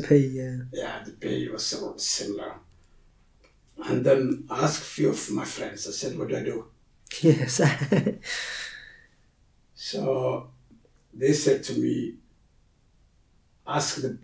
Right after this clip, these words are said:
Speaker 2: the guys in the project how long the project is going to run."
Speaker 1: Yeah, good question, yes.
Speaker 2: So the project, the project, that the job I got was, was got funding for three years.
Speaker 1: Okay, yeah, three years, yeah.
Speaker 2: Three years.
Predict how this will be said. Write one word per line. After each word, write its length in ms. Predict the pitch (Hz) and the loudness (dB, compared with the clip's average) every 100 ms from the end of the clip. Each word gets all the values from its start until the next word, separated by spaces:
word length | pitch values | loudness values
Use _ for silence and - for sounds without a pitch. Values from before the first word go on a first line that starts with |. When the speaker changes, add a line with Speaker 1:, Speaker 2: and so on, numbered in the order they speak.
| - | -8
Speaker 2:
the 100 | - | -4
guys 300 | - - - | -2 -2 -4
in 140 | - - | -6 -6
the 60 | |
project 300 | - - 131 | -8 -6 -8
how 180 | - 131 | -4 -2
long 340 | 127 - - - | 0 0 -2 -6
the 80 | - | -8
project 320 | 101 - 110 | -8 -8 -10
is 120 | - | -6
going 180 | 101 104 | -6 -6
to 220 | - - | -8 -8
run." 160 | 104 87 - _ _ - | -8 -10 -18 _ _ -2
Speaker 1:
Yeah, 260 | 143 135 127 | 0 0 -2
good 220 | 135 - | -6 -2
question, 440 | 143 - - 143 | -2 -2 -2 -2
yes. 540 | 131 135 139 139 - 147 - - - - - | -2 -2 -4 -4 -6 -8 -8 -14 -20 -20 -18
Speaker 2:
So 280 | - - - | -8 -6 -4
the 100 | - | -6
project, 480 | - - 196 - - - - | 4 6 8 6 2 -4 -8
the 80 | 113 | -10
project, 560 | - - - 135 - - - - | 2 4 4 2 -2 -8 -18 -14
that 240 | - 107 - | -8 -8 -8
the 80 | 101 | -12
job 220 | - 110 101 | 0 2 2
I 100 | - | -2
got 300 | - - - | -4 -4 -6
was, 280 | - - - | -8 -10 -12
was 180 | - - | -12 -10
got 140 | - | -12
funding 400 | - - - - | -10 -8 -8 -8
for 140 | - - | -10 -12
three 240 | - - | -10 -8
years. 560 | - - - - - - | -10 -10 -4 -4 -4 -4
Speaker 1:
Okay, 220 | 143 - 131 | -4 -2 -6
yeah, 280 | 131 127 | -6 -4
three 300 | 123 - 135 | -6 -4 -4
years, 360 | 127 127 123 - | -2 -4 -6 -2
yeah. 280 | 135 127 123 - - | -2 -2 -6 -10 -18
Speaker 2:
Three 280 | - - - | -12 -4 -4
years. 580 | - - - - - | -4 -8 -4 -4 -4